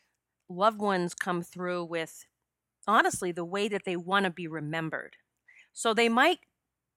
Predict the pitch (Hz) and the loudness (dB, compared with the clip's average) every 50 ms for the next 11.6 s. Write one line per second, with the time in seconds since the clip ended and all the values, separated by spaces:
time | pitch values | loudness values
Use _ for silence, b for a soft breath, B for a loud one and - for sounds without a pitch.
0 | _ _ _ _ _ - - - 233 240 240 247 240 233 226 220 - 180 185 180 | _ _ _ _ _ -14 -6 2 2 4 4 4 4 4 2 2 2 0 0 -2
1 | - - - 220 202 202 202 202 190 190 190 - b b b b b b b _ | -2 -4 -4 -2 -2 -2 0 -2 0 -2 -2 -4 b b b b b b b _
2 | _ - - - 190 220 220 220 214 220 220 208 190 - - 185 190 180 190 190 | _ -14 -14 -8 -2 4 6 8 8 8 8 6 2 0 0 0 0 0 -2 -4
3 | - _ _ - 185 190 214 - - 196 185 175 - - 190 175 - - 190 185 | -8 _ _ -4 -2 -2 -2 -2 -2 -6 -6 -4 -4 -6 -8 -8 -6 -4 -2 -2
4 | 185 180 - 160 175 165 170 - - - 170 165 175 185 202 220 208 185 190 160 | -2 -2 -4 -4 -4 -4 -4 -6 -6 -4 -2 -2 0 0 0 -2 -2 -2 -4 -4
5 | - 160 156 156 156 147 143 143 - 160 143 135 127 - _ _ _ _ _ _ | -4 -4 -4 -2 -4 -4 -6 -8 -8 -8 -6 -6 -8 -10 _ _ _ _ _ _
6 | _ _ _ _ _ _ _ _ _ _ _ _ _ 196 190 190 190 190 190 190 | _ _ _ _ _ _ _ _ _ _ _ _ _ -2 0 0 2 2 2 0
7 | 190 185 185 180 _ _ _ _ _ _ _ _ _ _ _ _ _ _ _ _ | 0 -2 -2 -4 _ _ _ _ _ _ _ _ _ _ _ _ _ _ _ _
8 | _ _ _ _ _ _ _ _ _ _ - 190 220 220 208 196 185 262 269 262 | _ _ _ _ _ _ _ _ _ _ -4 4 4 4 4 4 2 2 2 4
9 | 220 233 233 208 196 175 170 160 - - - - 196 185 185 - - 185 165 165 | 4 2 2 2 2 2 0 -2 -4 -8 -4 0 0 0 0 0 0 0 0 0
10 | 165 - - - - - 185 180 - - 190 190 - - 190 180 170 - - 185 | -2 -6 -10 -14 -6 -2 -2 -2 4 6 6 6 6 4 0 0 0 -2 -4 -8
11 | 151 _ 180 175 165 151 143 143 143 139 - | -6 _ -2 0 0 0 -2 -4 -6 -8 -10